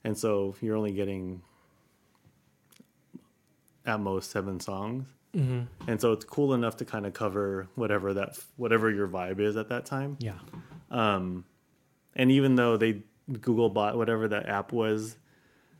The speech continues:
Speaker 1: that, uh, did some kinda curated music for your mood, like, "Oh, I'm working right now."
Speaker 2: Mm.
Speaker 1: Um, and I forgot what, whatever that app is. I'll have to look it up.
Speaker 2: Yeah, I don't remember.
Speaker 1: And that was pretty good. I thought that was pretty good. Um, the reason I bring that up is because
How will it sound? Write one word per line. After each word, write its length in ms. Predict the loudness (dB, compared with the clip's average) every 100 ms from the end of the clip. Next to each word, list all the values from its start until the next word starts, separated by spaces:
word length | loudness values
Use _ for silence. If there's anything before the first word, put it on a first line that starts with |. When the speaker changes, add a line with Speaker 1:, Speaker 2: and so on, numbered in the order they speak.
| _ -4
Speaker 1:
that, 360 | -2 0 -2
uh, 400 | -4 -4 -2 -4 -8 -4
did 220 | -4 -4 -12
some 320 | -6 -4 -4
kinda 240 | -4 -4 -6
curated 560 | -2 0 2 2 0
music 320 | -2 -2 -4 -4
for 120 | -4
your 180 | -4 -4
mood, 340 | -4 -4 -4
like, 180 | -6 -6
"Oh, 180 | -2 0
I'm 160 | 0 -2
working 300 | -6 -6 -8
right 180 | -6
now." 240 | -8 -10 -12 _ _ _ -20 -20 _
Speaker 2:
Mm. 380 | -4 -4 -4 -12 -12
Speaker 1:
Um, 500 | -6 -4 -4 -6 -8 -14 _ _
and 120 | -2
I 40 |
forgot 280 | -2 0 0
what, 240 | 0 -4 -4
whatever 320 | 0 0 0
that 140 | -4
app 200 | -6 -6
is. 120 | -2 -2
I'll 80 | -2
have 100 | -4
to 80 |
look 160 | -6 -4
it 100 | -4
up. 240 | -4 -8 _
Speaker 2:
Yeah, 140 | -8 -8
I 20 |
don't 140 | -8
remember. 360 | -8 -8 -10 -14 _ _ 0
Speaker 1:
And 140 | 8
that 180 | 8 8
was 140 | 4
pretty 260 | 2 -2 -2
good. 140 | -2
I 60 | -2
thought 160 | 0 0
that 80 | -2
was 100 | -2
pretty 220 | -4 -2
good. 280 | -2 -2 -6 -18 _ _ _ -10
Um, 440 | -4 -2 -4 -8 -12 0
the 140 | 6
reason 240 | 6 6
I 80 | 4
bring 200 | 4 4
that 120 | 4
up 160 | 2 0
is 80 | -4
because 400 | -2 -2 -4